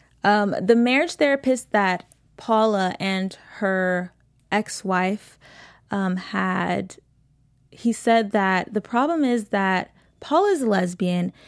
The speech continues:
and her wife is not, so it's not going to work. And that's another thing that I'm still uneducated on is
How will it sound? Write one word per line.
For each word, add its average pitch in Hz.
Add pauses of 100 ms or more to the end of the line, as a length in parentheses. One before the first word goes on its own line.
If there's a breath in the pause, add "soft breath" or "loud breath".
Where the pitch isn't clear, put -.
(180 loud breath)
and 220
her 220
wife 202
is 185
not, 180
so 214
it's 202
not 208
going 196
to -
work. 185
And 240
that's 349
another 285
thing 285
that 247
I'm 226
still 226
uneducated 226
on 220
is 202